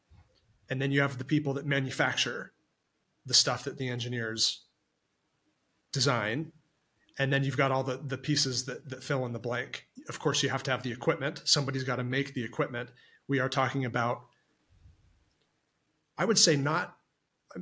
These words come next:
maybe arguably the most advanced things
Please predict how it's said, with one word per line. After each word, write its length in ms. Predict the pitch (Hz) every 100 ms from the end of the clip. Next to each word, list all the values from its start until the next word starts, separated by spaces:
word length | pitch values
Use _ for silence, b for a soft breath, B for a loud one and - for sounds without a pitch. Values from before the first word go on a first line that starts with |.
| 185
maybe 260 | 175 202
arguably 840 | 147 151 156 165 160 160 170 170 165 - _ _ _ _ _ _ _ _ _ _ _ _ _ _ -
the 160 | 139 143
most 640 | 147 147 143 - - - _ _ _ _
advanced 960 | 156 123 120 127 131 147 151 - - - - _ _ _ _ _ _ _ _ _ -
things 880 | - 160 143 127 117 113 - -